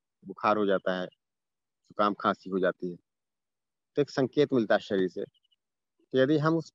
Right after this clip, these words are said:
ठंड के आस्वादन को ठीक से सदुपयोग करें, तो अपने कपड़ों का चयन ठीक से करेंगे। तो हमें एक स्वाद मिला, स्वाद का हमने सदुपयोग किया शरीर के स्वास्थ्य के अर्थ में। भोजन हम लेते हैं, कोई ताजा भोजन हमें मिले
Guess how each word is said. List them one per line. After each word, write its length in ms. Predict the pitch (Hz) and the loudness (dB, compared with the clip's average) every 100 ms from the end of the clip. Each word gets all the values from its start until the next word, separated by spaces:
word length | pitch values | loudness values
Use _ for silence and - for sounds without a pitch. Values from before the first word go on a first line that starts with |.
| _ | _
ठंड 240 | 147 170 160 | 0 0 0
के 200 | 160 156 | 2 4
आस्वादन 580 | 127 - 120 120 143 | 2 2 2 4 2
को 300 | 147 123 107 - _ - | 0 0 -2 -4 _ -8
ठीक 140 | 135 | -8
से 80 | 147 | -6
सदुपयोग 460 | - 117 107 127 110 | -6 -6 0 2 2
करें, 240 | 104 92 - _ _ _ _ _ - | 2 0 -2 _ _ _ _ _ 0
तो 60 | |
अपने 220 | 123 139 | 0 0
कपड़ों 340 | 123 120 131 139 | 0 2 4 4
का 80 | 127 | 2
चयन 260 | 127 117 | 2 2
ठीक 200 | - 110 | 2 -4
से 100 | 101 | -6
करेंगे। 320 | - 82 82 - _ _ _ _ _ _ _ _ _ _ _ _ _ _ _ _ _ _ _ _ _ _ _ _ - | -6 -4 -6 -12 _ _ _ _ _ _ _ _ _ _ _ _ _ _ _ _ _ _ _ _ _ _ _ _ 0
तो 60 | 127 | 2
हमें 200 | 139 147 | 4 4
एक 140 | - | 2
स्वाद 300 | 135 135 156 | 4 4 4
मिला, 260 | 156 135 - _ _ _ | 2 0 -2 _ _ _
स्वाद 320 | - 131 131 | -2 4 4
का 100 | - | 4
हमने 120 | 147 139 | 0 0
सदुपयोग 440 | 127 117 131 131 - | -2 -4 0 -2 0
किया 160 | 147 | 0
शरीर 300 | 143 - 117 | 0 0 0
के 100 | 120 | 0
स्वास्थ्य 360 | 123 - 101 - | -2 2 0 0
के 60 | - | -4
अर्थ 80 | - 90 | -6 -8
में। 80 | - _ 104 | -18 _ -6
भोजन 320 | 113 135 156 | 0 2 2
हम 120 | 135 | 2
लेते 280 | 117 - 104 | 0 -2 -4
हैं, 120 | 90 - _ _ _ _ - | -6 -12 _ _ _ _ -2
कोई 120 | 127 | -2
ताजा 340 | - 127 143 | 2 2 4
भोजन 360 | 160 131 147 151 | 4 4 2 2
हमें 200 | 147 147 | 0 0
मिले 260 | 143 135 | 2 4